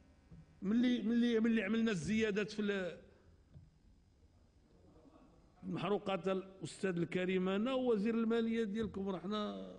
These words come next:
فأنا، فأنا، آه، فهمت، فهمت، فهمت، فهمت.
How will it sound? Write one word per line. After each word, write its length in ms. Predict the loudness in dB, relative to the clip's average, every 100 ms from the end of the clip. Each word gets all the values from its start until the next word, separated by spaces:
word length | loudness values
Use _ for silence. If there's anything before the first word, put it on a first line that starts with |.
| -16 -20 -20 -20 -16 -10 -6 -6 -8 -12 -12 -12 -14 -14 -16 -16 -14 -14 -14 -16 -16 -16 -18 -16 -16 -16 -16 -10 -2
فأنا، 300 | -2 -2 -4
فأنا، 680 | -4 -2 -2 -4 -4 -2
آه، 40 | 2
فهمت، 220 | 2 4
فهمت، 120 | 4
فهمت، 180 | 2 2
فهمت. 140 | 0